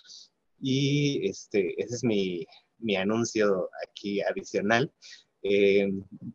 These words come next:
para finalizar, quiero agradecer a los presentadores, organizadores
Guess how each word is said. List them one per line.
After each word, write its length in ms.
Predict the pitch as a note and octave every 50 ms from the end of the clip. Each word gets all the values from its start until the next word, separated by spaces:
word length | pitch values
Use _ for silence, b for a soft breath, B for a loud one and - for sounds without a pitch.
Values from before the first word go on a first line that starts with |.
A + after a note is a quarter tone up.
| _ _
para 220 | - B2 B2 A#2 A2
finalizar, 520 | - B2 A2 A#2 A#2 - - D3+ D3+ C#3+ -
quiero 340 | - C#3 C#3 C#3+ C3+ C3
agradecer 600 | B2 G#2+ G2 G#2 G#2 F#2+ G2 - - A2+ A#2 A#2+ A#2+ - _ _ _ -
a 100 | - G#2
los 180 | G2 F#2+ F#2 -
presentadores, 920 | _ - G2+ - G#2 G2+ - - F#2+ A2 B2 C3 B2+ B2+ C#3 C3+ - -
organizadores 880 | G#2+ F#2+ G2 F#2+ F#2+ F#2 - - F#2+ G#2 G#2+ A2+ B2 B2+ B2+ - -